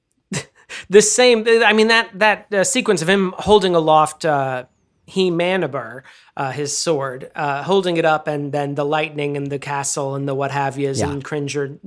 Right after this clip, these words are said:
Speaker 1: turning into s-, Battle Cat. Uh,
Speaker 2: Yeah.
Speaker 1: that happens literally every <laughs> episode. Um,
Speaker 2: Yes.
Speaker 1: so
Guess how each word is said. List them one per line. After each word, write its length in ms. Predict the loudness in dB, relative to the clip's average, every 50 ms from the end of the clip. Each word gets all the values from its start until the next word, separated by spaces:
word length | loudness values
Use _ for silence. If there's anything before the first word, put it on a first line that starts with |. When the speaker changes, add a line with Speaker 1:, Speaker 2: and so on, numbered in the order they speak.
| -10
Speaker 1:
turning 280 | -8 -6 -4 -4 -4 -6
into 200 | -6 -8 -8 -8
s-, 120 | -8 -10
Battle 400 | -10 -10 -6 -4 -4 -4 -4 -4
Cat. 320 | -6 -8 -8 -8 -8 -10 -12 -18 -20 -18 -18 -16 -16 -12 -2 2
Uh, 320 | 4 4 4 4 2 -2 -4
Speaker 2:
Yeah. 180 | -8 -8 -8 -2 4
Speaker 1:
that 200 | 6 6 6 6
happens 360 | 4 4 4 2 0 0 4 6
literally 380 | 8 8 8 8 6 6 6
every 240 | 6 6 4 4 4
<laughs> 80 | 4 4
episode. 640 | 2 0 -4 -4 2 4 4 4 4 4 0 -2 -6 -12 -16 -16 -18 -20 -14 _
Um, 280 | 0 2 4 4 4 2
Speaker 2:
Yes. 220 | 0 0 -2 -2
Speaker 1:
so 540 | -2 2 4 6 8 8 8 6 4 2 -2